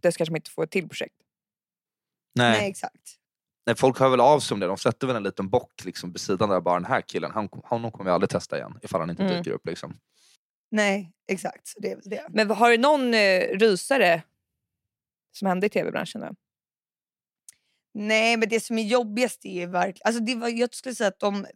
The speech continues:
Speaker 3: enda liksom egentligen så här skräckupplevelser jag hade var ju så här... Eller skräck, men där det är så här riktigt jobbigt, det är när man jobbar med galorna. För galor är liksom... Allt är ju viktigare. Alltså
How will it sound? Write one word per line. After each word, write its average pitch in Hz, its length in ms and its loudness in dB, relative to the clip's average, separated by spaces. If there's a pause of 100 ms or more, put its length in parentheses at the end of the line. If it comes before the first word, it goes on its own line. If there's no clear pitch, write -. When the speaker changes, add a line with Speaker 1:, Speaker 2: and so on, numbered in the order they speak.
(160)
Speaker 3:
enda 220 280 0
liksom 190 340 -4
egentligen 175 320 -4
så 180 60 -4
här 190 60 -4
skräckupplevelser 196 880 -4
jag 202 160 6
hade 180 220 0
var 185 200 0
ju 202 80 0
så 190 120 -4
här... 175 240 2 (320)
Eller 175 100 -12
skräck, - 1040 -10 (400)
men 208 140 2
där 196 120 6
det 185 100 6
är 175 40 0
så 180 120 -4
här 175 60 2
riktigt 175 220 -6
jobbigt, 185 180 -2
det 196 60 -2
är 202 40 2
när 202 60 -2
man 190 120 -2
jobbar 180 280 -6
med 180 220 -12
galorna. 196 600 2
För - 120 -16
galor 202 640 4
är 180 180 0
liksom... 175 540 -4 (1400)
Allt 220 340 2
är 208 40 2
ju 196 120 2
viktigare. 190 560 0
Alltså 220 320 0